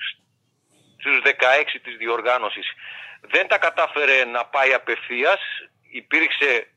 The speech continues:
ο ενδιάμεσος σταθμός και η πρόκριση, η δραματική πρόκριση κόντρα στη Midland στα πέναλτι και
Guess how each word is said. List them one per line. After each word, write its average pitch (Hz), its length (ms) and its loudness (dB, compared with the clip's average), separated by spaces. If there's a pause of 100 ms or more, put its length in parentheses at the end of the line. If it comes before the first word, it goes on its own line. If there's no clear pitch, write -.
ο 123 200 -2
ενδιάμεσος 127 920 2
σταθμός 127 540 -2 (440)
και - 120 -2
η 127 120 2
πρόκριση, 139 600 -2 (140)
η 113 80 -6
δραματική 110 500 0
πρόκριση 117 480 -4
κόντρα 110 480 -2
στη 120 200 -8
Midland 104 460 -4 (300)
στα 95 180 0
πέναλτι 156 580 2 (520)
και 202 280 4